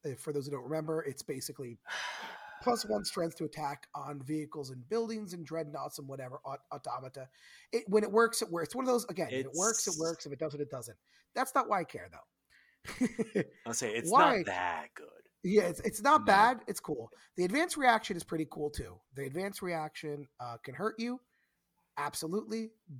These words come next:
Speaker 1: But it, it, it's, it's just good. It just throw out more shots. I think what really brought them to B tier for me was the Rite of War. It was the, I,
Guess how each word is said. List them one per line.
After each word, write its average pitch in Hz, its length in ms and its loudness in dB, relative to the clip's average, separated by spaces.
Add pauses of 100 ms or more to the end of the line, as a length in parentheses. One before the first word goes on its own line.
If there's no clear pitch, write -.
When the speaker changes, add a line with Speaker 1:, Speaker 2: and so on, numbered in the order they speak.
Speaker 1:
But 196 340 6 (1160)
it, 156 160 -4 (140)
it, 151 180 -4
it's, 143 280 -10 (160)
it's - 220 -12
just - 280 -14 (100)
good. 120 280 0
It 113 100 -12
just 135 300 -10
throw 143 180 -4
out 139 140 -8
more 139 180 -4
shots. - 500 -10 (640)
I 180 60 -2
think 285 280 -4
what 214 160 0
really 160 760 0 (340)
brought 147 540 -4
them 165 200 -4
to 143 100 -6
B 143 320 -6
tier 175 320 -6
for 202 140 -8
me 214 320 -4 (520)
was 147 260 0
the 156 100 -6
Rite 131 260 -6
of 117 100 -12
War. 87 320 -16 (1000)
It 160 60 0
was 156 380 0
the, 147 240 -4 (340)
I, 170 140 0